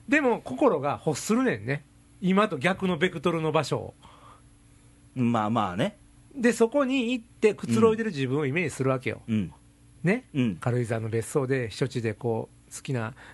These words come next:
Speaker 1: 童話の本とか読みながら。
Speaker 2: <laughs> 童話なんや。
Speaker 1: 絵本や、絵本。
Speaker 2: うんうん。
Speaker 1: な？読みながらもう寝てもええねん、半分。
Speaker 2: うん。
Speaker 1: で、カフェオレとか置いてあんねん、こっちに。ちょ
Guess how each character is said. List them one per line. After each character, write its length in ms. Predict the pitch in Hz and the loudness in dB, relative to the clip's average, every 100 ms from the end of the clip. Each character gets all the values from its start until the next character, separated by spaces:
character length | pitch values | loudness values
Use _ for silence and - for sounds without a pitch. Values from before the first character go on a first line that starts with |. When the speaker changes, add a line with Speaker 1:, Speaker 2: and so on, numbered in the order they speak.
| - | -4
Speaker 1:
童 180 | 135 120 | -2 0
話 120 | 120 | -2
の 200 | 120 110 - | -4 -8 -6
本 240 | 151 127 | -4 -4
と 80 | 113 | -4
か 80 | 107 | -2
読 220 | 123 117 | -2 0
み 60 | 131 | 0
な 60 | |
が 40 | 120 | 0
ら。 60 | |
Speaker 2:
<laughs> 20 | |
童 140 | - 120 | 0 -2
話 80 | 127 | -2
な 100 | - | -8
ん 60 | |
や。 60 | 73 | -6
Speaker 1:
絵 120 | 147 | -2
本 220 | 131 160 | 0 -2
や、 80 | 123 | -2
絵 60 | 107 | -4
本。 140 | 113 | -4
Speaker 2:
う 20 | |
ん 40 | 107 | -4
う 20 | 90 | -4
ん。 100 | 87 | -4
Speaker 1:
な？ 140 | 143 113 78 - - - _ | -4 -4 -12 -20 -20 -20 _
読 180 | - 143 | -8 -4
み 80 | 120 | -2
な 80 | 120 | -2
が 100 | 120 | -2
ら 80 | 120 | -2
も 140 | 120 | 0
う 20 | |
寝 120 | 151 226 | 2 2
て 120 | 214 | 2
も 120 | 151 | 2
え 40 | |
え 60 | 175 | 0
ね 80 | 170 | -2
ん、 20 | |
半 220 | 117 120 | -4 -4
分。 200 | 113 113 - | -6 -8 -6
Speaker 2:
う 40 | |
ん。 220 | 110 90 80 - | -4 -4 -6 -6
Speaker 1:
で、 80 | 143 | -2
カ 140 | 143 | 0
フ 80 | 135 | 0
ェ 60 | 131 | 0
オ 80 | |
レ 100 | 135 | 0
と 80 | 151 | 0
か 280 | 113 107 107 | -2 -4 -4
置 140 | 139 143 | -4 -4
い 40 | |
て 80 | 156 | -4
あ 100 | 123 | -4
ん 80 | 147 | -4
ね 100 | 123 | -6
ん、 40 | |
こ 80 | 98 | -6
っ 40 | |
ち 100 | - | -8
に。 60 | |
ち 40 | |
ょ 20 | 104 | -10